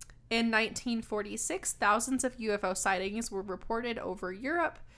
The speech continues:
due in part to concern that foreign governments were testing recovered experimental German technology. The Swedish and the Greek governments investigated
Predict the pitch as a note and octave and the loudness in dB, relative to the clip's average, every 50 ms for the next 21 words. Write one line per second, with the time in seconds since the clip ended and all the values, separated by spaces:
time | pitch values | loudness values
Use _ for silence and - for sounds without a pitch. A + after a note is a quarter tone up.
0 | - - - - - - - - - - C4 C#4+ D4+ C#4+ B3+ C4+ B3+ B3 - A3 | -20 -20 -20 -20 -20 -20 -18 -8 -2 0 2 2 4 6 4 4 4 0 -2 0
1 | G#3+ A3+ - A#3 - - - A#3+ A#3 - A3+ A3 - - A3 G#3 G#3+ A3 G#3+ - | 0 0 0 0 -4 -4 -4 -4 -6 -6 -6 -4 -2 0 0 0 0 0 -2 -6
2 | - - - G#3 G3+ G3+ G3+ A3 A3 G#3+ G#3+ A3 G#3+ F#3+ A3+ - - G3 - - | -6 -4 0 0 0 0 2 2 2 2 2 0 -2 -2 -2 -4 -4 -4 -4 -2
3 | - G#3+ - - - G#3+ G#3 G3+ F#3+ - - - A3 G#3+ A#3 A#3+ A#3+ A#3 A#3+ - | -2 -2 -2 -2 -2 -2 -2 -2 -4 -4 -2 0 0 0 2 0 -2 -2 -4 -4
4 | - G#3 G3+ G3 F#3+ F#3+ - - F#3+ G3+ - D4+ F4 E4+ C#4+ - A3 G3+ - - | -2 -2 -2 -2 -2 -4 -4 -6 -8 -4 -4 -2 -2 -2 -2 -2 -4 -6 -4 -2
5 | F#3 F#3 F3+ F#3 - G3 F#3+ F#3 F#3 F#3 - - C#4 C#4 C#4+ D#4 C#4+ - C#4 C4 | -2 -2 -2 -2 -4 -6 -6 -4 -2 -2 -4 -4 -4 -6 -4 -4 -4 -2 -2 -2
6 | C4 A#3 - A#3 A3+ A#3 - G3+ F#3+ G3 G3+ G3+ G3+ - - F3+ F3 F3 F#3+ - | -2 -4 -4 -6 -8 -4 -2 -2 -2 0 -2 -4 -4 -4 -6 -6 -4 -4 -4 -4
7 | - - G#3 G#3 G#3 G3+ G3+ G3 | -4 -6 -6 -4 -2 -2 -4 -4